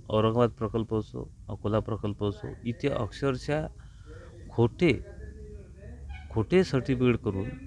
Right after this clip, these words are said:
खोट्या योजना तयार करून आदिवासींच्या नावानं नोकरीवाले लोकांना त्या घेतलेल्या आहेत.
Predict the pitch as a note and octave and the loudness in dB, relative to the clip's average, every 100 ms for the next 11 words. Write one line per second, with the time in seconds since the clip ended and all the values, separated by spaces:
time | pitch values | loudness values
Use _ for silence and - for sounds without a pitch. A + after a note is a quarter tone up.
0 | - - - - - - A#2+ A2 D#3+ D#3 | -14 -16 -12 -12 -12 -4 0 6 6 8
1 | C#3+ C3 B2+ A2+ G#2 F#2 F#2 A2+ - - | 6 4 4 4 4 0 -4 -4 -8 -12
2 | - - - - G#2+ D3 D#3 C#3 C3 B2+ | -14 -14 -10 -2 2 4 6 4 2 2
3 | C3 B2 A2 A#2+ C#3 - - - A2+ - | 4 4 2 2 0 -2 -8 -2 0 2
4 | E3+ F#3 E3 D#3+ D3+ C3 C3+ C3 A2+ G2+ | 4 6 8 8 6 6 4 4 2 0
5 | - F#2+ F2+ F2+ | -2 -2 -2 -6